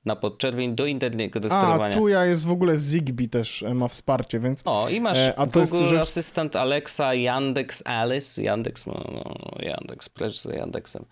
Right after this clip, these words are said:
Speaker 1: E, nie widzę tutaj, co prawda, Apple'a.
Speaker 2: Ale tu je można podpiąć przez Home
Speaker 1: A, to
Speaker 2: Assistant
Speaker 1: na
Speaker 2: do
Speaker 1: pewno,
Speaker 2: HomeKita.
Speaker 1: to na pewno.
Speaker 2: Bo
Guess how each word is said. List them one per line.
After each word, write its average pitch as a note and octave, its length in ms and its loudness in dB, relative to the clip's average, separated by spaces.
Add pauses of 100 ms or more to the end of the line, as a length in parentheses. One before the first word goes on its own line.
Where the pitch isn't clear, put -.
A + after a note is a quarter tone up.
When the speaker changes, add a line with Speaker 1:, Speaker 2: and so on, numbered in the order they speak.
(380)
Speaker 1:
E, G#2 240 -2
nie B2+ 120 0
widzę D#3+ 200 -2
tutaj, C3 340 -2
co B2+ 140 -4
prawda, A#2 680 0 (220)
Apple'a. C#3+ 400 0 (560)
Speaker 2:
Ale F3+ 200 4
tu B3+ 200 0
je A#3 140 4
można G3 320 4
podpiąć F#3+ 480 0
przez - 240 0
Home E3+ 240 4
Speaker 1:
A, D#3 60 4
to - 140 0
Speaker 2:
Assistant F4 320 4
Speaker 1:
na D3 100 0
Speaker 2:
do C#3+ 80 4
Speaker 1:
pewno, C3+ 160 2
Speaker 2:
HomeKita. C#3 500 0
Speaker 1:
to A#2+ 60 6
na A2 60 2
pewno. - 280 -8 (200)
Speaker 2:
Bo D#3 520 4